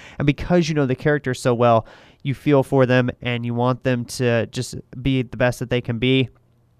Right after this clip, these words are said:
And also, there's a really good twist at the end of the movie, so I'll probably have to go back and see this movie again, because once you understand the twist, you will see the movie in a different light as well, I think. I haven't watched it a second time, but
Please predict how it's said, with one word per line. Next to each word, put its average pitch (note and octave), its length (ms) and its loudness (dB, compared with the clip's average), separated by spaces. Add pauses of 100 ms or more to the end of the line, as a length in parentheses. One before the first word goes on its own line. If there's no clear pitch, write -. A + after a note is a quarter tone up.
(220)
And E3+ 100 2
also, F#3 220 0
there's E3+ 160 0
a D3 80 2
really F3+ 320 2
good C#3+ 160 -2
twist - 400 -2
at C3+ 140 -8
the A#2+ 140 -8
end C3+ 120 -2
of C3+ 60 -2
the C3+ 40 -2
movie, C#3 380 0 (340)
so - 140 0
I'll D3 80 6
probably A3+ 200 2
have G3 100 0
to E3 60 -2
go D#3 80 4
back C#3+ 200 4
and B2+ 100 -6
see D#3 120 -2
this C3 140 -4
movie C3 200 -2
again, B2 300 0
because B2 280 -6
once E3 280 0
you D#3+ 80 0
understand C#3+ 420 0
the A2+ 60 -2
twist, D3+ 500 2
you C#3+ 220 -4
will B2+ 160 0
see - 220 -4
the B2 100 0
movie B2+ 380 4
in A#2+ 180 -4
a A#2 80 0
different A2+ 320 -4
light A#2 480 -4 (180)
as A#2 200 -4
well, A2+ 360 4
I B2+ 160 4
think. A2 360 -4
I B2 40 -2
haven't B2 220 0
watched A#2+ 300 -2
it A#2 60 -6
a A2 40 -8
second B2+ 300 -6
time, A#2 280 -4
but B2 220 2